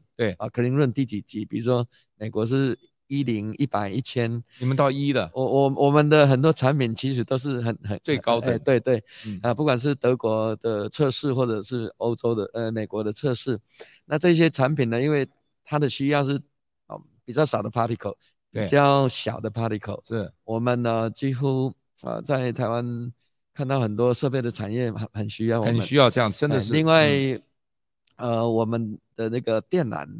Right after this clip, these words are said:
Speaker 2: 啊，因为也要能够，大部分做电缆的，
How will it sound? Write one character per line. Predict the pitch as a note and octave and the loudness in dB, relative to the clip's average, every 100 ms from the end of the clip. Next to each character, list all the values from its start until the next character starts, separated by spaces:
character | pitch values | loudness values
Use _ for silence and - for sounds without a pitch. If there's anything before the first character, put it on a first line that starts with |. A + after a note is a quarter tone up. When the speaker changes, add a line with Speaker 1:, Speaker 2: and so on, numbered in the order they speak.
| G#2+ - | -14 -14
Speaker 2:
啊， | A1+ - - - _ - | -12 -12 -12 -16 _ -10
因 | - D3+ | 0 2
为 | D#3 C3+ A#2+ | 2 2 0
也 | G#2+ A2+ | -2 -2
要 | C3+ | -2
能 | A#2 | -2
够， | A#2 C3+ A2 - _ _ _ | 0 0 -2 -6 _ _ _
大 | F3+ | -2
部 | E3+ F3+ | 0 2
分 | E3+ D3 | 2 2
做 | C3 D#3+ | 2 0
电 | - E3 | 2 0
缆 | A#2 F#2 | 0 -4
的， | G#2 - | -6 -8